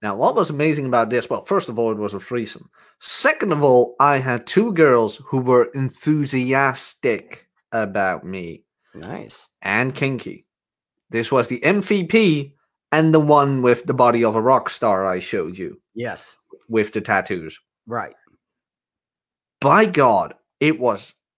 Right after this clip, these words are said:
Speaker 1: I remember tying them both up to the kitchen stand with my bathrobe cord.
Speaker 2: Nice.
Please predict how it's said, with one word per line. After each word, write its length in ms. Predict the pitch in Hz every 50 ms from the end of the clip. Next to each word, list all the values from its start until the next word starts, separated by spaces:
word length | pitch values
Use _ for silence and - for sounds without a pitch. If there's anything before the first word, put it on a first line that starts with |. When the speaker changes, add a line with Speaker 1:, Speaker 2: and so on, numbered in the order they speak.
| _ _ _ _ _ _ _ _ _ _ _ _ _ _ _ _ _ _ _ _ _ _ _ -
Speaker 1:
I 160 | 156 220 339
remember 600 | 415 440 359 277 190 165 160 165 165 156 156 - -
tying 600 | - - - - - 196 269 349 302 285 311 226
them 220 | 208 190 165 120
both 420 | - 139 151 165 156 147 - - _ -
up 300 | 131 104 90 - - - _ _ _ -
to 140 | - 185 170
the 100 | 151 139
kitchen 560 | - - - - 349 339 - - 160 127 120
stand 560 | - - - - 113 107 101 101 104 101 - _ _ _ _ _
with 220 | - 151 160 160 165
my 200 | 170 170 160 147 139 139 - -
bathrobe 800 | 180 185 202 220 170 - - - 127 123 113 107 101 90 -
cord. 440 | - - - 107 92 78 73 73 - _ _ _ _ _ _ _ _ _ _ _ _ _ _ _ -
Speaker 2:
Nice. 600 | - 107 110 117 127 131 113 87 - - - -